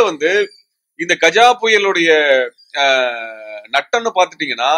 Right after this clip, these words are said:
கிட்டத்தட்ட நாற்பது லட்சம் தென்னை மரங்கள் விழுந்திருக்கிறதா அரசு சொல்லுது. எட்டு வழிச்சாலையில நீக்க, அதுல வந்து, ஆஹ்,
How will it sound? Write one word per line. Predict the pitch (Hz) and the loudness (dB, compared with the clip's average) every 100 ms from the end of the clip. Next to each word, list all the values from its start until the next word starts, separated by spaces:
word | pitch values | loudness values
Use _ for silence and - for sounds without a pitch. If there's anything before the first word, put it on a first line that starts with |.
| - _ _ _ - | -4 _ _ _ -6
கிட்டத்தட்ட | 175 208 196 | -4 -2 0
நாற்பது | 190 - 233 | 0 2 2
லட்சம் | 226 208 180 | 0 -4 -6
தென்னை | 180 208 | -6 -4
மரங்கள் | 220 208 196 175 | 0 0 -2 -8
விழுந்திருக்கிறதா | 196 202 196 180 202 | -8 -10 -8 -2 0
அரசு | 185 196 | 0 -6
சொல்லுது. | 175 160 127 _ _ _ _ _ _ _ _ _ _ | -12 -12 -12 _ _ _ _ _ _ _ _ _ _
எட்டு | 151 170 277 | -6 -4 0
வழிச்சாலையில | 269 233 226 214 208 196 180 175 | 0 2 4 4 4 4 2 2
நீக்க, | 226 233 208 170 165 156 151 147 139 131 127 107 | -2 2 4 4 4 0 0 2 2 0 -2 -2
அதுல | 147 170 | 0 2
வந்து, | 170 185 196 180 156 135 - 135 | 2 2 0 0 -2 -6 -8 -4
ஆஹ், | 135 131 127 123 123 120 | -2 -2 -2 -4 -8 -12